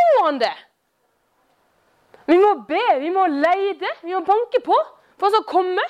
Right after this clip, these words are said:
Vi må være aktive. Han svarer. Han er den som svarer. Han er den som finner når ikke jeg finner det. Han er den som åpner opp for meg.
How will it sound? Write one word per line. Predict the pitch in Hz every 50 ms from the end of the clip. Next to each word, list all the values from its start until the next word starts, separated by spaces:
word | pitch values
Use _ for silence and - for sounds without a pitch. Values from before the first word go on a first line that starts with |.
| - _ _ _ _ _ _ _ _ _ _ _ _ _ _
Vi | - 349
må | 359
være | 302 - 269 - 381 480
aktive. | - - - - 403 359 254 247 190 160 156 - _ _ _ _ _ _ _ _ _ _ _ _ _ _ _ _ _ _ _ _ _ _ _ _ _ -
Han | 302 403 415
svarer. | - 311 277 262 247 254 330 - - _ _ _ _ _ _ _ _ _ _ _ _ _ - -
Han | 330
er | 403 427 415
den | 392 381
som | 339
svarer. | - 330 320 311 320 349 427 508 440 _ _ _ _ _ _ _ _ _ - -
Han | 349 370 359
er | 403 539
den | 571 - 453
som | - -
finner | 349 392 403 349 262 214 190 180 - - _ _ _ -
når | 349 370 370 359
ikke | 359 -
jeg | 339 330 330 - -
finner | 302 294 285 262 214
det. | 190 175 170 175 _ _ _ _ _ - -
Han | - 302 339
er | 349 330 339
den | 359 359
som | - 320 -
åpner | 320 330 285 285 285
opp | 311 302 -
for | 285 254
meg. | 247 247 -